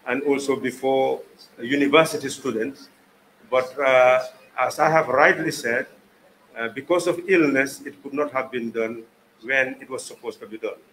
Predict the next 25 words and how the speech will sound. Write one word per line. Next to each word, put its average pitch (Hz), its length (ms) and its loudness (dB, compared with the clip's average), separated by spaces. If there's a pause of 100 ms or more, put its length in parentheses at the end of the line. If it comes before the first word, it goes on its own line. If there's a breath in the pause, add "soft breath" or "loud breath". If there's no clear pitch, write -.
(360)
So 135 280 -4
it 139 80 -6
is 147 120 -6
being 190 240 -2
scheduled. 143 400 -2
We 135 120 -4
had 165 220 -2
to 160 80 -4
go 143 220 -4
to 143 80 -8
the 123 120 -6
caravan 151 540 2
tour 117 320 -6 (460)
and 123 200 -6
give 180 200 -4
that 147 160 0
a 131 40 -2
priority 160 600 0
to - 140 -10
become 135 340 -6
visible 143 500 -4 (440)
in 165 160 2
the 139 160 -2
political 123 500 -4
space. - 640 -14